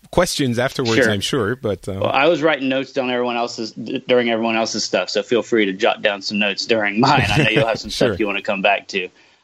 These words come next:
Speaker 1: Sure.
Speaker 2: Um, the violence was horrible. It was sad. Um, I put, and I had a, I had a Twitter argument discussion about this, uh, right after it happened.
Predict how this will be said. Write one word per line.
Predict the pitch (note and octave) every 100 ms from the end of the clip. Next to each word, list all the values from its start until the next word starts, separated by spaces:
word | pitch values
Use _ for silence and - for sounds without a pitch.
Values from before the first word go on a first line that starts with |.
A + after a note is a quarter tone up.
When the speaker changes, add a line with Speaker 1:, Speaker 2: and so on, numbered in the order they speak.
| -
Speaker 1:
Sure. | A#2
Speaker 2:
Um, | A2+ G#2+ G2+ G2+ - _ _ _ _ -
the | A#2
violence | A2 B2+ C3+ C3+ F#2 - - - - _ _ _ _ _ _
was | - A2 G2+
horrible. | B2+ B2+ B2+ C3+ C#3 C#3+ - _ -
It | F#2+
was | G2 F#2+ G2
sad. | - C3 A#2+ B2 C3+ C#3 _ _ _ _ -
Um, | G#2+ G#2 G2 F#2+ F#2+ - _
I | A2 G#2+ A2 A2
put, | - B2 A2+ - - - _ _ _ -
and | A2
I | A#2+
had | B2 B2
a, | A2+ G2+
I | G#2+
had | A2+ G#2+
a | G2 - _
Twitter | - C#3+ C#3 C3 B2 A2+ A2 _ _ _ -
argument | A2+ A#2+ A#2+ A#2+ A2+ G#2
discussion | G#2 - A#2+ A2+ - A2
about | G#2 G2+ G2 -
this, | G#2+ G#2 - -
uh, | G#2 G2+ G2
right | G2 G2+
after | G#2 G2+ -
it | F#2+
happened. | G2+ G#2 G2 F#2+ F2+